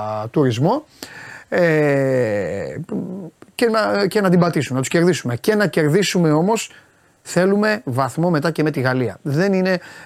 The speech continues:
το μονοπάτι εύκολο. Ας, ε, κρατήσουμε το ότι γίνεται μια προσπάθεια. Ας κρατήσουμε το ότι η ομάδα έχει μια φιλοσοφία. Αυτό είναι το καλό, αυτό είναι το όμορφο και αυτό είναι που θα πρέπει να μας οδηγεί.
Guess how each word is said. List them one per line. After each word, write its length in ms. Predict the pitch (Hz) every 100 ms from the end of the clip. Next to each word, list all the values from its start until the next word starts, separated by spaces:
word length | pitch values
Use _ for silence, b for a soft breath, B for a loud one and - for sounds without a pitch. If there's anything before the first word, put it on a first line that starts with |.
| B
το 120 | 165
μονοπάτι 600 | 151 147 127 160 160 151
εύκολο. 460 | 139 - 101 95 -
Ας, 380 | 170 151 - -
ε, 80 |
κρατήσουμε 800 | 131 131 123 135 120 - 110 139 - B B _ _
το 240 | 170 147
ότι 240 | 143 135 151 143 139 139 131 131 123 120
γίνεται 500 | 120 123 170 185 175
μια 160 | 151 170
προσπάθεια. 540 | 160 135 147 120 101 95
Ας 160 | 127
κρατήσουμε 720 | - 127 113 123 123 147 170 214 B B B
το 100 | 156
ότι 160 | 135
η 20 |
ομάδα 380 | 135 123 185 147
έχει 240 | 160 170 156
μια 180 | 185
φιλοσοφία. 680 | 175 160 147 147 - 143 101 - B B
Αυτό 320 | 120 - 185
είναι 120 | 147
το 80 | 110
καλό, 400 | 92 95 110 165 - B B
αυτό 340 | B 117 - 170
είναι 120 | 160
το 160 | 123 107
όμορφο 480 | 104 107 - 202 - B B B
και 160 | - 190
αυτό 400 | 147 123 233 180
είναι 200 | 135 110
που 80 | -
θα 160 | 143
πρέπει 340 | 123 180 196 208
να 160 | 156 160
μας 360 | 160 147 - -
οδηγεί. 580 | 160 139 143 135 123